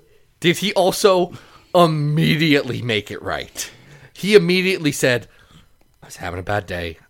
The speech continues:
I like this bar. I'm sorry. This guy stepped to me, and we're just big dudes. Here's some cash. We're good." Uh, by the way, this is Uncanny X-Men four thirty-five and four thirty-six, written by Chuck Austin.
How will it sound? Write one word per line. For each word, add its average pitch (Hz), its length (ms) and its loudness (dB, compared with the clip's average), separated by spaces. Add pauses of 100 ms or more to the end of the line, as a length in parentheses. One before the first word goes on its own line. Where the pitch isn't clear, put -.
I 90 100 -10
like 87 300 -10
this 95 160 -10
bar. 90 400 -8 (100)
I'm 80 140 -16
sorry. 98 560 -4 (240)
This - 140 -20
guy 104 120 -6
stepped - 420 -6
to 117 80 -6
me, 101 340 -6 (120)
and 92 380 -8 (500)
we're 110 100 -8
just 95 200 -12
big 98 240 -4
dudes. 101 460 -6 (340)
Here's 82 240 -14
some 107 140 -14
cash. 85 680 -10 (1040)
We're - 200 -20
good." 131 480 0 (920)
Uh, 127 160 2
by 180 200 8
the 190 60 8
way, 147 120 6
this 160 180 -4
is 165 60 2
Uncanny 156 460 2
X-Men 120 320 -2
four 127 260 -2
thirty-five 117 680 -2
and 104 200 -8
four 110 220 -4
thirty-six, 107 800 -8
written 120 240 -6
by 123 140 -2
Chuck - 260 -8
Austin. 117 500 -6